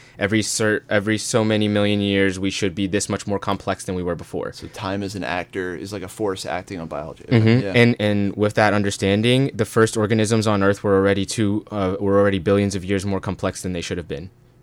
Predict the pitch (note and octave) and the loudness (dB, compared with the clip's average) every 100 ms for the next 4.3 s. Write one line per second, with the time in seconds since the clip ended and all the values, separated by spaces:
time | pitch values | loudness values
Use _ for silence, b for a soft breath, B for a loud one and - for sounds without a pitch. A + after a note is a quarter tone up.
0 | _ - F#2 G2 - - B2 - B2 A#2+ | _ -12 0 0 2 6 6 6 2 4
1 | A#2+ A2+ A#2 A2+ G#2 G#2+ G#2+ G2+ G#2 G2 | 4 4 2 2 4 2 2 4 4 2
2 | - - G2 A#2+ C#3 C#3 B2+ C3 A2+ A#2 | -2 -6 4 8 8 6 4 4 4 2
3 | A#2 A2+ A#2 G#2+ G2+ F#2+ G2+ G2 - A2 | 4 4 4 4 2 2 0 0 0 -2
4 | F#2 C2 B1+ | -2 -6 -10